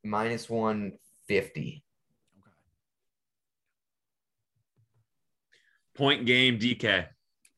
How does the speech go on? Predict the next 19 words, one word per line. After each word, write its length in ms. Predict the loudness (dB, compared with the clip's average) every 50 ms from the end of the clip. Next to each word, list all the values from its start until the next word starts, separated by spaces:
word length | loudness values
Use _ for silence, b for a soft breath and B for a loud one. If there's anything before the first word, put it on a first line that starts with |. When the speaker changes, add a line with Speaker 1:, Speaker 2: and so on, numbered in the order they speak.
| 6
Speaker 1:
Poha! 840 | 8 8 10 10 10 10 10 12 12 12 12 12 10 8 6 2 0 -6 _ _ _ _ _ _ -20 -20 -20 -12 -4
Speaker 3:
Minus 300 | 0 2 2 2 2 2
one 160 | 2 0 0
forty, 380 | 0 0 2 2 4 4 2 0
Cutelaba. 580 | -2 -4 -4 0 2 2 2 2 2 -2 -4 -6 -10 _ _ _ _ _ _ _ _ _ 8
Speaker 1:
Poha! 540 | 10 10 10 10 8 6 6 4 2 -2 2 6
I 120 | 8 8 10
actually 240 | 8 8 6 6
wanted 280 | 8 8 8 8 8 6
to 80 | 4 4
go 180 | 6 4 6
up 240 | 6 4 2 2 0
to 80 | -4 -4
one 160 | -4 -4 -6
sixty, 480 | -4 -4 -4 -4 -4 -4 -2 2 4
I 40 | 6
was 140 | 6 6 4
thinking 340 | 0 -4 -4 -4 -4 -2 2
about 340 | 4 6 8 6 6 4